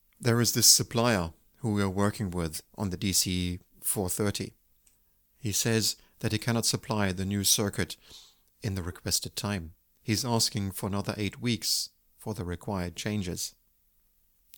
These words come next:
That is actually a problem for the project planning. Like this, we can't finalize the version before March."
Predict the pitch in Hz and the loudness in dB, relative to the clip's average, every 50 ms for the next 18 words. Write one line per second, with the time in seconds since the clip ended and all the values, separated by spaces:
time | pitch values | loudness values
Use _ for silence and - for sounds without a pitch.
0 | _ _ _ - - _ - 101 107 120 - - 95 104 - - - 117 101 98 | _ _ _ -20 -20 _ -2 -2 0 0 -2 -2 -2 -2 -4 -4 -6 -6 -6 -6
1 | - - - 120 120 113 95 80 80 85 _ _ _ _ _ _ _ - - - | -8 -6 -4 -2 0 0 -2 -2 -4 -10 _ _ _ _ _ _ _ -12 -10 -8
2 | - - - - 95 95 110 95 - - 95 90 98 95 90 - _ _ _ _ | -8 -8 -6 -6 -6 -4 -4 -8 -6 -6 -6 -4 -4 -6 -8 -10 _ _ _ _
3 | _ _ _ _ - _ - - - - _ _ _ _ - 135 110 95 95 113 | _ _ _ _ -20 _ -20 -20 -20 -20 _ _ _ _ -6 -4 -4 -4 0 2
4 | 135 131 - - - - - - _ _ - 104 - - 120 117 110 92 - - | 2 2 4 4 2 2 0 -2 _ _ -10 -10 -6 -4 -2 -2 -2 -2 -4 -8
5 | - - 101 120 120 110 92 80 80 85 82 - - - 90 98 95 98 101 95 | -4 0 0 0 2 0 0 0 -2 -2 0 0 -2 -2 -2 -2 -2 0 0 -2
6 | 92 80 - - - 101 95 95 110 110 95 - - - - - | -4 -6 -8 -4 -4 -4 -2 -2 -6 -6 -8 -8 -10 -10 -10 -12